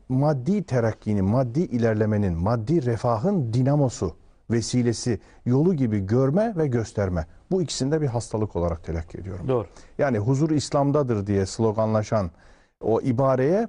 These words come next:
Speaker 1: bu anlamda, şu çerçevede çok dikkat etmek lazım. Yani maddi
Speaker 2: Ekonomik vaatlerden söz
Speaker 1: He.
Speaker 2: etmemek gerekiyor.
Speaker 1: Ekonomik zenginleşmenin hani Allah'ı da yanına alarak böyle bir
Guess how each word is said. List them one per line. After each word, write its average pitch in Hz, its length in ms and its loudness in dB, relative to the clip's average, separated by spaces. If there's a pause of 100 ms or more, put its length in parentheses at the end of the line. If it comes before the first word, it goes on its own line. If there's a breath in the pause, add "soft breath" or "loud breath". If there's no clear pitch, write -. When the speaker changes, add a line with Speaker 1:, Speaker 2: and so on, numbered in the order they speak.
Speaker 1:
bu 127 220 2
anlamda, 87 540 0
şu - 260 -2
çerçevede 110 540 0
çok - 260 -8
dikkat 113 280 -2
etmek 87 380 -4
lazım. 95 360 -4 (480 soft breath)
Yani 117 200 2
maddi 113 340 2
Speaker 2:
Ekonomik 170 460 2
vaatlerden 156 720 0
söz 147 180 0
Speaker 1:
He. 170 40 4
Speaker 2:
etmemek 131 560 -2
gerekiyor. 110 340 2
Speaker 1:
Ekonomik 175 440 2
zenginleşmenin 156 1040 2
hani 135 180 2
Allah'ı 143 460 2
da 156 100 2
yanına 135 380 2
alarak 131 680 0
böyle 117 320 2
bir 143 60 2